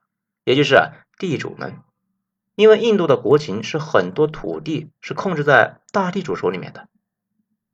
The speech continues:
讲到这里呢，大家可能就纳闷了，印度的地主和美国的农场主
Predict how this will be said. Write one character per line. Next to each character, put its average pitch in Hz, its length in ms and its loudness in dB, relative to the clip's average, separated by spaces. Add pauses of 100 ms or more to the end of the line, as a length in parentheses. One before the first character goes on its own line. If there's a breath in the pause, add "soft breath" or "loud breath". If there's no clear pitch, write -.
(140)
讲 151 160 2
到 175 80 4
这 247 100 4
里 190 120 4
呢， 85 260 -2 (260)
大 110 120 2
家 101 80 2
可 92 80 -6
能 87 100 -6
就 90 60 -6
纳 90 160 -2
闷 92 160 -10
了， - 140 -20 (840)
印 233 260 2
度 185 80 -6
的 165 120 0
地 165 320 -2
主 90 180 0
和 110 160 0
美 127 220 0
国 104 120 0
的 120 60 4
农 113 220 -4
场 110 240 -6
主 - 240 -10